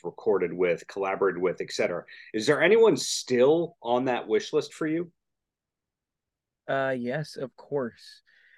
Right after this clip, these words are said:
Speaker 2: Uh, I would love to collaborate with Taylor Swift.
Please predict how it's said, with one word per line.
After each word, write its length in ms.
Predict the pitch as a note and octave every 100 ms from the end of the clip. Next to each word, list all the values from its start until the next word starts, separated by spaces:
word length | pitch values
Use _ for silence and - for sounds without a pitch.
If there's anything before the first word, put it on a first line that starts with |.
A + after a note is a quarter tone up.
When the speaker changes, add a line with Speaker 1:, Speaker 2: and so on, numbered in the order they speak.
| - _ _ -
Speaker 2:
Uh, 40 |
I 320 | D3 D3 C#3+
would 160 | E3+ F3+
love 440 | E3 F3+ G#3+ B3
to 80 | A#3+
collaborate 520 | - G#3+ G3+ G3 G3
with 160 | F3+ D#3+
Taylor 400 | - F#3+ A3 G3+
Swift. 720 | - - D#3+ G3+ B3+ A#3+ D3